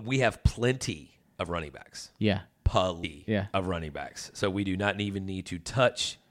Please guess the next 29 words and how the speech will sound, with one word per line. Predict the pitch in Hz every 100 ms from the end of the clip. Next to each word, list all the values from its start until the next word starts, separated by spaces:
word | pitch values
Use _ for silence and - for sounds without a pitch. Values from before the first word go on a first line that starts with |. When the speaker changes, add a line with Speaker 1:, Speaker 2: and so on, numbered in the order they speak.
| _
Speaker 2:
Well, | 110
it | -
seems, | 131 101
Speaker 1:
a |
running | 101 95 117
Speaker 2:
it |
Speaker 1:
back. | -
Speaker 2:
seems | 151 147
like | 151 -
you | 135
need | 120 120 107
some | 117
wide | 107 107 98
receivers | - 131 160 117
this | 98 -
year | 101
now. | 98
Speaker 1:
We | 123
need | 135 127 -
all | 98 127
of | 92 80
the |
things | 73 76 78 107
Speaker 2:
Yeah, | 104
Speaker 1:
like | 101
Speaker 2:
you | 104
Speaker 1:
that. | 107
Speaker 2:
need | 104
everything. | 104 117 92